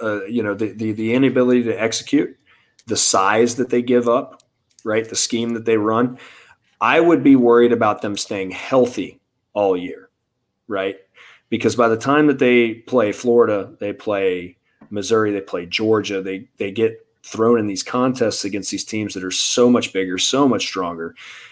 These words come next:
I think from a health perspective, I think you're gonna see Vanderbilt limping into the end of the year. And so here's my bold take. They don't get an S E C win,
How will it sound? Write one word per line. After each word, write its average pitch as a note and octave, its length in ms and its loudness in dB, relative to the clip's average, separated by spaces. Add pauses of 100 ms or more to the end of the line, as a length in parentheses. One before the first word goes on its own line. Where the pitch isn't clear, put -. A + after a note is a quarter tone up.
(880)
I A2+ 60 -6
think A#2 220 0
from A2 120 -2
a G2 60 0
health C#3 380 4
perspective, G2+ 580 -2
I G2 80 -2
think G#2+ 220 -6
you're G#2 80 -6
gonna G#2 100 -6
see G#2+ 220 -4
Vanderbilt G2+ 480 -6
limping G#2 420 -4
into G2 300 -8
the F#2+ 180 -6
end F#2 140 -8
of E2+ 40 -10
the E2+ 100 -12
year. F2 340 -10 (260)
And G2+ 240 -8
so G2+ 480 2 (480)
here's A#2+ 280 2
my A2+ 220 2
bold G2 320 0
take. F2+ 400 -8
They A2+ 200 0
don't A2 200 0
get G2 140 -4
an F#2 140 -4
S F#2 180 -8
E F#2 60 -8
C E2 240 -10
win, D#2+ 220 -16